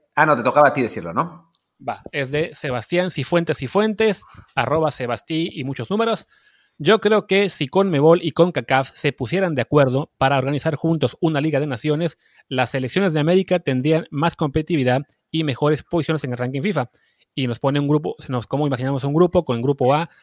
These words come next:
Speaker 2: Argentina, Brasil, Colombia y Uruguay. El B, Estados Unidos, México, Chile y Ecuador. El C, Canadá,
Speaker 1: Son,
Speaker 2: Jamaica,
Speaker 1: son como los pots,
Speaker 2: Costa Rica,
Speaker 1: ¿no?
Speaker 2: los, los pots, ¿verdad? Costa Rica y, y Perú. Y sí, para abajo. Entonces, básicamente,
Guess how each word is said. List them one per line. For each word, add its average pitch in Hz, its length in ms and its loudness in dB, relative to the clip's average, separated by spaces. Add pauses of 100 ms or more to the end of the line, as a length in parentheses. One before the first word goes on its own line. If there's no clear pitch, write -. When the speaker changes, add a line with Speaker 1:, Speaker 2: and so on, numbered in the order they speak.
(160)
Speaker 2:
Argentina, 139 640 -4
Brasil, 165 600 -4
Colombia 131 580 2
y 123 80 -4
Uruguay. 175 420 0
El 117 200 -2
B, 147 220 0
Estados 135 420 -2
Unidos, 160 380 0
México, 156 560 -2 (340)
Chile 147 460 0
y 147 160 0
Ecuador. 190 480 2 (280)
El 110 180 -4
C, 160 240 0
Canadá, 135 540 -2 (340)
Speaker 1:
Son, - 80 -20
Speaker 2:
Jamaica, 139 380 0
Speaker 1:
son 147 100 2
como 147 100 4
los 143 140 4
pots, - 400 2
Speaker 2:
Costa 135 200 0
Rica, 156 260 2
Speaker 1:
¿no? 175 80 2
Speaker 2:
los, 170 60 4
los 147 120 -4
pots, 165 140 4
¿verdad? 175 240 4 (180)
Costa 139 180 -6
Rica 156 280 2
y, 123 260 -2
y 147 120 -2
Perú. 208 340 4 (560)
Y 127 120 -6
sí, 156 120 -2
para 151 140 2
abajo. 190 160 2
Entonces, 160 320 -4
básicamente, 185 760 0